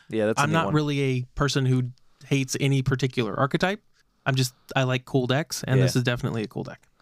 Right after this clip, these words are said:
Speaker 1: I'll go on the record that I don't like, uh, Thoughtseize.
Speaker 2: That's fair.
Speaker 1: Looking at you, D C.
Speaker 2: <laughs>
Speaker 1: Guy lo-,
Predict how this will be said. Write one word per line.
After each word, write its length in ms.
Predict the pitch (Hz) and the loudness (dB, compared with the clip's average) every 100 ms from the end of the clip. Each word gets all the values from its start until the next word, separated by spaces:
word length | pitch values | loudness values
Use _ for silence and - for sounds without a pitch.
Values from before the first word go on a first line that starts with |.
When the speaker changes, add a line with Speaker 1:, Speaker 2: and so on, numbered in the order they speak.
| _ - | _ -10
Speaker 1:
I'll 140 | 107 | -6
go 120 | 113 107 | 0 0
on 80 | |
the 60 | 95 | -2
record 300 | 92 87 90 | -6 -6 -6
that 100 | 92 | -2
I 80 | 92 | -2
don't 160 | 80 | -4
like, 320 | 90 85 - 139 | -6 -6 -8 -6
uh, 320 | 85 80 80 - _ _ _ | -6 -4 -8 -14 _ _ _
Thoughtseize. 440 | - 95 110 110 - _ _ _ _ _ | -4 -2 -4 -8 -10 _ _ _ _ _
Speaker 2:
That's 140 | 170 - | -4 -2
fair. 140 | 180 - _ | -4 -6 _
Speaker 1:
Looking 200 | 113 104 | -4 -2
at 40 | 92 | -4
you, 120 | 98 | -4
D 160 | 98 101 | -4 -4
C. 260 | 101 110 - _ _ | -6 -8 -10 _ _
Speaker 2:
<laughs> 100 | 170 - - 175 - - 190 - - 185 - _ _ _ - | -10 -6 -4 -4 -6 -6 -6 -6 -8 -6 -8 _ _ _ -16
Speaker 1:
Guy 140 | 165 | -14
lo-, 240 | 80 - | -12 -10